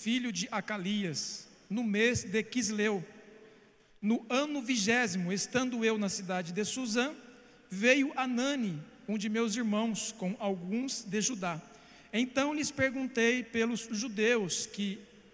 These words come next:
escaparam e que não foram levados para o exílio,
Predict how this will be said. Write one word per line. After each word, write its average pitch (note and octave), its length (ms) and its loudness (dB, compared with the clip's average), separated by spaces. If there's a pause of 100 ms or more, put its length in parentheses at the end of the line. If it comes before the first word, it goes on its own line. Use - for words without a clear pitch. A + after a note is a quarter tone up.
(140)
escaparam A3+ 880 0 (320)
e G#3 80 0
que A#3 140 2
não C4 180 0
foram B3 320 2
levados A3 540 0
para A3+ 260 0
o A3 60 0
exílio, G3 600 0